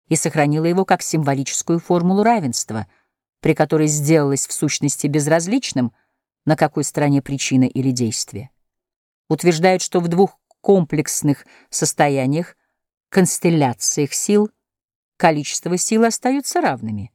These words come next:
Исчислимость какого-либо процесса лежит не в том, что он следует известному правилу или подчиняется какой-нибудь необходимости, или в том, что нами проецируется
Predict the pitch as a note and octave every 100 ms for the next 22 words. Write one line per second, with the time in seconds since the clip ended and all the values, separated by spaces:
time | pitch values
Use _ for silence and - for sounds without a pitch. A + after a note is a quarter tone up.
0 | _ _ _ _ _ _ G3+ F3+ - E3+
1 | - G3+ E4+ D#4+ - F3+ - D#3 C#3+ C#3
2 | - C3+ - A#2+ A2 - G#2+ _ _ _
3 | - F3+ G3 B3 D#4 D#4 - E4 B3 -
4 | D3 C#3+ - D3+ C#3 C#3+ D3+ C#3+ C#3+ -
5 | D3 C#3 D3 C3 C3+ C#3 C#3+ C#3+ - D#3+
6 | - G3+ F3 B2 - - C#3 - C3+ B2+
7 | B2+ D#3+ E3 - F#3 C#3+ G#2+ - - -
8 | - _ _ _ F3+ F3+ - G3 - F#3+
9 | E3+ _ _ _ F3 F#3+ F3+ E3+ F3+ F#3+
10 | F3+ - F3+ D3 C#3+ - D3